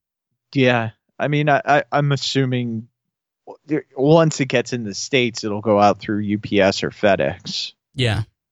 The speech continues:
Speaker 2: It'll be, uh, again, eight thousand, nine thousand. It's not a huge number, but, uh,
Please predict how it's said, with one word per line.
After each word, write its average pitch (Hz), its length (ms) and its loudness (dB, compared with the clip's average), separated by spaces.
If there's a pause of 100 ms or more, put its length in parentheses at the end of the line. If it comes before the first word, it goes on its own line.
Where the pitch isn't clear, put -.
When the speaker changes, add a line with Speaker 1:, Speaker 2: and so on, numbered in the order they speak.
Speaker 2:
It'll 170 140 -2
be, 151 180 -2
uh, 110 520 -8
again, 160 260 -6
eight 165 220 -4
thousand, 143 680 0
nine 123 220 0
thousand. 110 640 -2
It's - 120 -4
not 143 120 2
a 120 40 -2
huge 117 320 -4
number, 185 340 -2
but, 95 280 -2 (100)
uh, 107 200 2